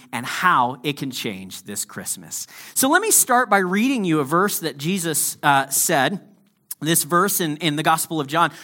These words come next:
records a, a statement, a teaching of Jesus. It's one simple verse that we're gonna focus on this morning. It's John chapter number fourteen, verse twenty-seven. We'll put it here on the screen if you wanna follow along.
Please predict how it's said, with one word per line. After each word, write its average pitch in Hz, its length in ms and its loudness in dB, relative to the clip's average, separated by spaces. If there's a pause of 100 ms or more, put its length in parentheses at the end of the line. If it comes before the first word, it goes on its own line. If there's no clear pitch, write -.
records 208 540 0
a, 190 120 0
a 175 60 2
statement, 170 480 2
a - 20 -8
teaching 143 760 -4
of 143 160 -4
Jesus. 143 640 -2 (200)
It's 185 160 0
one 277 220 2
simple 226 300 0
verse 196 260 0
that 170 140 -6
we're 170 80 -2
gonna 156 140 0
focus 190 420 -2
on 139 160 -2
this 127 200 -6
morning. 180 280 -4
It's 156 120 -8
John 247 220 0
chapter 233 260 -4
number 180 200 -2
fourteen, 160 500 -8
verse 127 220 -6
twenty-seven. 240 580 -4 (240)
We'll 202 80 -4
put 254 160 0
it 202 80 -6
here 214 140 0
on 185 100 2
the 175 60 -4
screen 208 320 -2
if - 100 -8
you 165 80 -2
wanna 151 160 -2
follow 135 340 2
along. 208 460 4